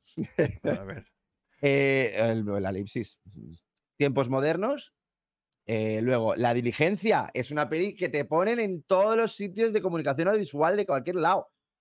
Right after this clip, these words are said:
Speaker 1: La diligencia. Casa Blanca. Los siete samuráis. Ahí yo aprendí también mucho. West Side Story. Eh, Lawrence Arabia, por supuesto. Persona de Berman, que a mí me pareció tremenda.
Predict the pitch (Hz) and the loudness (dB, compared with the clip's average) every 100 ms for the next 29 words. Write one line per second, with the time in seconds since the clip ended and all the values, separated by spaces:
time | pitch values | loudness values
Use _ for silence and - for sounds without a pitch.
0 | - 143 143 139 127 156 127 90 - _ | -4 0 2 0 -2 -4 -4 -12 -12 _
1 | _ _ _ _ _ _ 190 185 160 135 | _ _ _ _ _ _ 0 4 4 4
2 | 151 147 180 196 _ - 131 175 - 165 | 2 2 0 0 _ 0 2 2 2 0
3 | 160 156 143 131 127 147 180 - _ _ | 2 2 2 4 2 2 -4 -14 _ _
4 | _ _ _ - 104 127 143 143 127 113 | _ _ _ -6 -2 0 0 2 2 0
5 | 104 95 101 139 - - _ _ 165 202 | -6 -6 -8 -8 -8 -10 _ _ 4 4
6 | - 180 147 123 131 131 - - _ _ | 4 2 2 0 0 0 -2 -8 _ _
7 | _ _ _ _ _ - 117 113 - - | _ _ _ _ _ -6 -2 0 -2 -2
8 | 151 165 147 104 98 101 117 143 110 95 | 2 2 2 0 -2 -2 -2 -2 -4 -6
9 | 85 107 - - - 202 233 - 202 208 | -8 -4 -2 -2 0 0 0 -2 -2 0
10 | 226 156 147 151 107 73 - _ _ _ | 2 2 2 0 -6 -8 -16 _ _ _
11 | _ _ 123 117 113 117 120 143 160 160 | _ _ -2 0 2 0 0 -4 -4 -2
12 | 151 139 - 147 151 160 147 - 120 117 | 0 0 0 0 2 0 -2 -4 -6 -6
13 | 101 90 | -6 -8